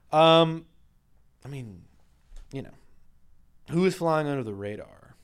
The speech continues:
That's a good question. Who's flying under the radar? I think Jalen Waddle's flying under the radar because of the injury that he had last year. I, I think, ah, man, I think that he's going to be good in the N F L.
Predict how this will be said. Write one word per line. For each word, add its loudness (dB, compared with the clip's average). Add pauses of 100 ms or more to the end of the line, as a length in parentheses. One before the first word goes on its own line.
(160)
That's -20
a -20
good -20
question. -20 (1080)
Who's -16
flying -16
under -18
the -18
radar? -20 (600)
I 2
think 2
Jalen 4
Waddle's 4
flying -4
under -2
the -2
radar 0
because -6
of -4
the -8
injury -6
that -2
he -2
had -4
last -4
year. -4
I, -6
I -2
think, -8 (1900)
ah, 0
man, -16
I 0
think -6
that 0 (1080)
he's -8
going -4
to -10
be -10 (140)
good -16
in -20
the -18
N -18
F -20
L. -18